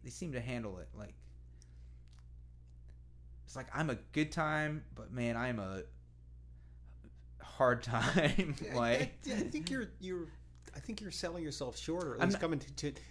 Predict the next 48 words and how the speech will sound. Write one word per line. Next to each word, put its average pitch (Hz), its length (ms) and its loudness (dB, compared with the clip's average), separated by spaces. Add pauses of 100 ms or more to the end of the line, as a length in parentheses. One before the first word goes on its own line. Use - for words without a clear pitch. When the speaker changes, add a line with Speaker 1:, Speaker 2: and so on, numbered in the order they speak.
(100)
Speaker 2:
down 175 240 4
too 160 140 0
hard 185 280 2
on 165 80 -2
yourselves. 107 540 -2
'Cause - 120 0
Speaker 1:
No, 247 140 10
it, 220 160 4
it's, 247 160 0
and 277 220 0
it's 302 140 -2
not 320 140 6
coming 226 200 4
down 127 200 6
too 123 180 -2
hard 135 240 6
on 135 80 2
myself. 98 400 -2
It's, - 480 -4
it's - 240 -4
like, 117 280 6 (1500)
dude, 139 300 0
like, 117 260 2
I 175 220 6
am, 110 220 2 (1600)
like, - 240 -6 (560)
the 123 60 -6
burden 135 680 4
that 117 140 0
I 123 240 0 (200)
put 151 180 4
on 127 140 2
people 139 440 -2
with 117 180 0
just - 240 -4 (1040)
the 117 100 -8
simplest 143 560 0
of 107 140 -2
things. 98 500 -2
It's - 180 -8
like, 113 260 2
I - 600 -14
wouldn't 85 160 -6
wish 123 260 -2
that 117 140 4
on 92 160 -2
anyone, 98 400 -2
man. 92 240 -6